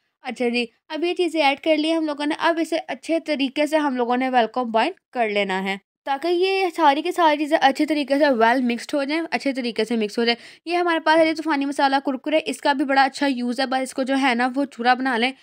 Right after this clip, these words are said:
फिर आगे बताती हूँ यूज़ कहाँ करना है इसका आप लोगों ने। ये है जी हमारी डो, जिसको हमने कवर लगा के रख दिया ताकि ये ड्राई ना हो। अब हम लोगों ने जो है ना वो दो इक्वल पार्ट्स के अंदर अपनी जो डो है उनको डिवाइड कर लेना है। तो यहाँ पे आप लोगों ने जो है ना अब इसकी बड़ी सारी रोटी बेल लेनी है और दोनों की रोटी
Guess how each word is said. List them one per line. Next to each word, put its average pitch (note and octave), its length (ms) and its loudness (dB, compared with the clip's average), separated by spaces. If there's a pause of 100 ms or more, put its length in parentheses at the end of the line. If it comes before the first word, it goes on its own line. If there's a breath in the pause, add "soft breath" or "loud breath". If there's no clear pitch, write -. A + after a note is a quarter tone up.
(220 soft breath)
फिर C4 100 -8
आगे B3 220 2
बताती B3+ 300 2
हूँ C4 80 0
यूज़ A3 180 -6
कहाँ G#3 200 0
करना F#3+ 280 -2
है G3 140 -2
इसका F#3+ 220 -6
आप F#3 160 -6
लोगों F#3 220 -6
ने। G3+ 140 -4 (420 soft breath)
ये E4+ 100 -2
है F4+ 120 4
जी E4+ 80 -4
हमारी D4+ 360 0
डो, D4 180 2
जिसको D#4 260 -6
हमने C4 260 -2
कवर B3+ 260 -2
लगा C#4+ 220 0
के C4 100 -2
रख C4 140 -2
दिया A3+ 200 -6
ताकि C4+ 260 -4
ये C4 120 -2
ड्राई A3 280 4
ना G3 100 -2
हो। A3+ 180 0 (380 soft breath)
अब D#4 140 -2
हम E4+ 160 0
लोगों D#4 220 -2
ने D#4 100 -2
जो D4+ 120 -2
है D#4+ 160 0
ना C#4+ 140 0
वो D#4 220 -4
दो D#4+ 260 -2
इक्वल E4 340 -2
पार्ट्स C#4+ 320 2
के D#4 100 0 (100)
अंदर B3+ 240 0
अपनी C4+ 320 0
जो C#4 140 0
डो A#3+ 180 2
है C4 140 6
उनको B3 300 -2
डिवाइड G#3 340 2
कर F#3+ 160 -8
लेना F#3+ 240 -2
है। G#3 160 -2 (760 soft breath)
तो D#4+ 60 -6
यहाँ E4 300 0
पे E4+ 120 -2
आप D#4+ 240 2
लोगों D#4+ 180 -2
ने D#4+ 100 -2
जो D#4+ 100 -2
है D#4+ 120 0
ना D4+ 100 0
अब D4 160 0
इसकी D#4+ 220 -2
बड़ी C4 240 0
सारी D4+ 160 2
रोटी C#4 260 -2
बेल B3+ 220 -2
लेनी C#4+ 260 0
है D#4 80 2
और D4+ 180 2
दोनों B3+ 300 -2
की C#4+ 120 -2
रोटी C#4+ 300 -4